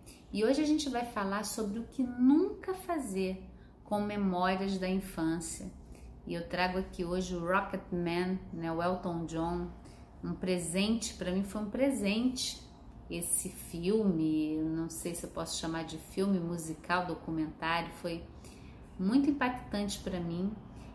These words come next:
E a gente olhar pra dor a partir da perspectiva da arte também, né?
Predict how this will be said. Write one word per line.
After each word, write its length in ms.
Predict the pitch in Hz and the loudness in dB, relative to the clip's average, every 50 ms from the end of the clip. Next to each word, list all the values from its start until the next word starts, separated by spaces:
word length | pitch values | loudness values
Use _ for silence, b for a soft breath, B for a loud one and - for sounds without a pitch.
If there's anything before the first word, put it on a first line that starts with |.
| B | B
E 120 | - 214 220 | 0 4 4
a 60 | 214 | 4
gente 340 | 220 220 247 254 254 - 277 | 6 6 4 4 4 4 4
olhar 300 | 262 247 247 240 240 - | 4 4 4 2 2 2
pra 160 | - 262 262 | 2 2 2
dor 420 | 247 214 190 202 202 202 202 202 - - - - - | 2 2 4 4 6 6 4 4 0 -6 -12 -10 -8
a 80 | 185 | -6
partir 400 | 185 - - 190 185 - - - | -6 -2 -2 -2 -2 -2 -4 -2
da 100 | 196 190 | -2 -2
perspectiva 800 | 196 196 196 202 202 - - 190 190 - - - - 180 190 190 | -2 0 -2 -2 -2 0 0 -2 -2 -2 -4 -6 -4 -2 0 0
da 160 | 185 185 196 | 0 2 2
arte 500 | 196 180 170 175 190 - - - - - | 2 4 4 2 0 0 -4 -8 -10 -10
também, 480 | - - 165 160 156 147 147 147 147 151 | -8 -4 -4 -2 -2 -2 -2 -2 -2 -2
né? 320 | 160 165 165 180 196 - | -2 0 0 0 -2 -2